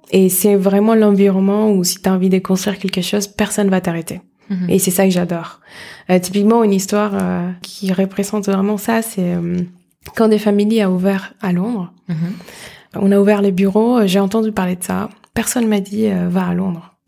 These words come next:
Speaker 1: Mais, euh, je suis quand même allée parce que j'ai un passeport dominicain, donc j'ai besoin d'aller un visa pour aller partout. Donc je suis allée à l'ambassade, j'ai pris mon rendez-vous, j'ai pris, euh, j'ai obtenu mon visa pour aller à Londres, <laughs> sans dire rien à personne.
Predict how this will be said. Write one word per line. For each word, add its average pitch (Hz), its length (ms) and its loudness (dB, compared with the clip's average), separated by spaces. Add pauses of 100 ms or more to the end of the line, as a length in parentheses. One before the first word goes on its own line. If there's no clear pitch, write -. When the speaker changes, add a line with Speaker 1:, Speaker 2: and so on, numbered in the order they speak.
(100)
Speaker 1:
Mais, 202 360 4 (460)
euh, 185 180 2
je 180 100 -2
suis - 160 -6
quand 208 120 0
même 226 200 4
allée 196 180 2
parce 202 160 -6
que 190 160 -2
j'ai 175 160 -2
un 180 100 2
passeport 190 420 0
dominicain, 185 600 2
donc 185 160 2
j'ai 175 80 0
besoin 180 240 0
d'aller 185 220 2
un 180 80 0
visa 190 320 2
pour 180 160 -6
aller 165 140 -8
partout. 165 340 -8 (160)
Donc 190 100 2
je 185 60 -2
suis 202 140 2
allée 202 180 4
à 214 80 4
l'ambassade, 185 460 0
j'ai - 80 -8
pris - 200 -4
mon 208 140 2
rendez-vous, 180 260 0
j'ai 208 140 -4
pris, 233 280 -2
euh, 185 220 -2
j'ai 190 160 2
obtenu 196 340 2
mon 240 160 4
visa 196 300 2
pour 190 140 -2
aller 175 160 0
à 175 80 0
Londres, 214 260 -4 (360)
<laughs> 302 360 2
sans 262 200 0
dire 220 280 0 (340)
rien 277 240 2
à 240 40 2
personne. 220 480 -2